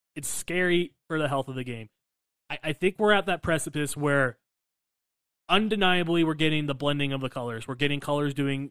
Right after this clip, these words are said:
stuff that other colors traditionally do. I don't think that's really had an impact yet on constructed competitive formats.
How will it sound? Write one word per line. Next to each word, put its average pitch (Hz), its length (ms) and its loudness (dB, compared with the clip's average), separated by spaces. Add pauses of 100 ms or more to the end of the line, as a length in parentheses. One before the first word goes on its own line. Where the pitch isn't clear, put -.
(120)
stuff 139 340 -4
that 131 120 -10
other 131 220 -6
colors 127 260 -8
traditionally 120 540 -10
do. 113 160 -14 (960)
I 143 80 -6
don't 160 380 2
think 185 420 0 (260)
that's - 300 -6 (280)
really 160 280 0
had 160 120 0
an 147 80 -2
impact 135 480 -10 (180)
yet 143 340 -8 (200)
on 131 200 -6
constructed 143 840 -6
competitive 123 580 -12
formats. 113 320 -12